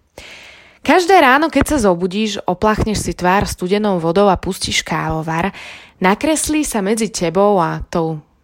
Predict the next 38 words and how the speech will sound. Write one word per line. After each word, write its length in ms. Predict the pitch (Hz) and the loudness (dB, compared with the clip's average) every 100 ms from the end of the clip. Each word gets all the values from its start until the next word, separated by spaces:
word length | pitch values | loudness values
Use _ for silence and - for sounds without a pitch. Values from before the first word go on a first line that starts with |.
| _ | _
našou 320 | 170 - 165 | -8 -6 -4
Lady 320 | 165 190 175 | -2 -2 -2
Disci 560 | 151 160 - - 190 190 254 - - | -6 -8 -8 -6 -6 -6 -12 -20 -20
fungul 640 | - - 196 214 196 190 | -20 -6 0 0 0 -2
nová 240 | 170 160 156 | -2 -2 -4
čiara. 480 | - 151 147 165 - - - - - - - _ _ | -6 -8 -8 -10 -16 -20 -18 -18 -20 -20 -20 _ _
A 160 | - - | -2 2
ona 240 | 262 370 | 4 4
teraz 240 | 349 339 - | 4 2 2
v 80 | 269 | -2
tomto 240 | 285 330 | 0 2
prípade 400 | 240 233 285 262 | 2 4 4 4
nemá 320 | 226 233 254 | 4 2 2
nárok 320 | 208 185 196 | 4 2 0
ti 160 | - 202 | -2 -6
nič 160 | 190 - | -4 -2
povedať, 480 | 180 151 - - | -2 -2 -8 -12
hej? 320 | 165 175 220 214 | -8 -4 -4 -2
Takže 560 | 180 170 175 175 175 - - - | -4 -4 -4 -4 -6 -12 -12 -2
rozhodnutie 800 | 196 214 240 254 254 240 247 202 | 2 2 2 0 -2 0 0 0
je 40 | |
iba 160 | 180 180 | 0 -2
na 160 | 170 160 | -4 -8
tebe. 400 | - - - - - _ _ _ _ | -10 -10 -12 -16 -20 _ _ _ _
Či 300 | - 226 220 | -6 0 2
jej 20 | |
dáš 300 | 208 240 302 | 4 4 4
rannú 320 | 226 214 285 233 | 4 4 4 0
pusu, 420 | 208 240 - 196 | 0 -2 2 4
alebo 380 | 180 233 214 202 | 4 4 2 0
jej 140 | 160 | -2
flusneš 600 | - 220 254 - 185 160 165 | -4 -4 -4 -6 -8 -8 0
do 160 | 202 | 0
tváre, 560 | 214 185 165 165 185 - - - | 2 2 2 2 0 -4 -10 -4
je 220 | 170 175 | 0 2
iba 160 | 180 175 | 2 0
tvoja 400 | 170 160 170 - | -2 -4 -4 -8
vec. 380 | - - - | -14 -16 -18